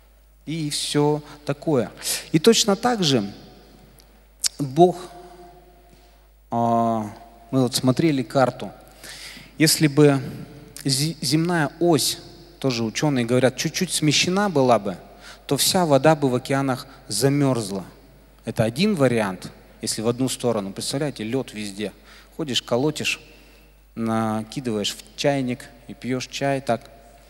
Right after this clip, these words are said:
А если бы в другую сторону, то земля была бы в виде испарений, в виде пара. Воды бы не было. То есть пришлось бы как-то генерировать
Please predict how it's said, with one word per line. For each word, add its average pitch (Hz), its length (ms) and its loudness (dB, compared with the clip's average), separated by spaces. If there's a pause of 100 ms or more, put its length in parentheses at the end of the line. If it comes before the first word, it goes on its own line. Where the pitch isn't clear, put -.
(260)
А 123 120 0
если 160 180 0
бы 175 100 -4
в 170 40 -4
другую 220 340 0
сторону, 117 460 2
то 139 280 2
земля 170 380 0
была 147 240 2
бы 135 160 0
в 117 60 -4
виде 139 320 -4
испарений, 113 680 -4 (480)
в 127 60 -10
виде 117 300 -4
пара. 113 420 0 (680)
Воды 127 280 0
бы 117 100 -2
не 127 180 2
было. 101 220 -4 (300)
То - 60 -20
есть - 120 -14
пришлось 117 360 -4
бы 117 120 -4
как-то 117 240 -2
генерировать 135 720 2